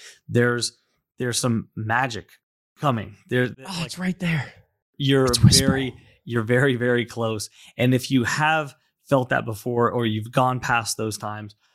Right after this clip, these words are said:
Speaker 1: but you haven't found the consistency yet, then let's take a step or two back and go, Okay, what was working well? How do I build a little bit more of the foundational kind of stuff so that I can really get it right? And it,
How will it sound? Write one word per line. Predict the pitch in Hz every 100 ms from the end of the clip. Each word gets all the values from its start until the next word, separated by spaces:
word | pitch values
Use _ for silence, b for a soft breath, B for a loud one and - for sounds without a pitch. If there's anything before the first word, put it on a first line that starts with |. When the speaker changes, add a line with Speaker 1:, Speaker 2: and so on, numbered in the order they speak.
| _
Speaker 1:
but | 107 90
you | 104
haven't | 120 139 120
found | - 123 107
the |
consistency | 107 110 98 - 170 - 113 101 - 107
yet, | 101 101 - B B B
then | 139 131 120 -
let's | 131 139 -
take | 214
a | 151
step | - - 139
or | 127
two | - 135
back | 110 104 110 98 - _ _ _ -
and | 123 117
go, | 117 110 110
Okay, | 135 123 98 - _ _ _ _ _ -
what | 139 160
was | 165
working | 147 147 151 143
well? | 131 127 123 - b
How | - 139
do | 156
I |
build | 143 147 143 127 127
a |
little | 131 143
bit | 135 139
more | 131 123
of | 113
the |
foundational | 104 - 120 117 117 127 - 127 113
kind | - 120
of | 107
stuff | - - 113 101 -
so | - 120
that | 113
I | 113
can | 113 117
really | 110 120 135 123
get | 127
it | 101
right? | 104 104 139 -
And | 120
it, | 117